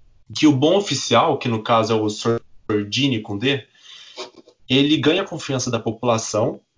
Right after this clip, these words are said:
é, e essa, esse ganho de, esse ganho de confiança é transferido pro Estado, porque afinal o Sordini é um oficial do Estado. Então a população começa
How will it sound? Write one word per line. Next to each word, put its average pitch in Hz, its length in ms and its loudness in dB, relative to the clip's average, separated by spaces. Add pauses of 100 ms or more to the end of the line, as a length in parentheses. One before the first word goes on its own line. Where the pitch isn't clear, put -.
(360)
é, 117 1000 2 (360)
e 123 220 0 (1080)
essa, 135 580 -2
esse 127 240 -2
ganho 120 320 -2
de, 107 200 -12
esse 123 200 -6
ganho 123 120 -2
de 123 60 -8
confiança 139 460 -2
é 147 40 -4
transferido 143 400 -2
pro 151 120 -4
Estado, 143 400 0
porque 110 160 -6
afinal 120 500 -2
o 123 180 -2
Sordini 123 680 -4 (200)
é 107 60 -4
um 113 60 0
oficial 110 300 -2
do 131 60 -6
Estado. - 360 -2 (800)
Então 135 760 0
a 127 80 2
população 147 520 2
começa 123 1040 0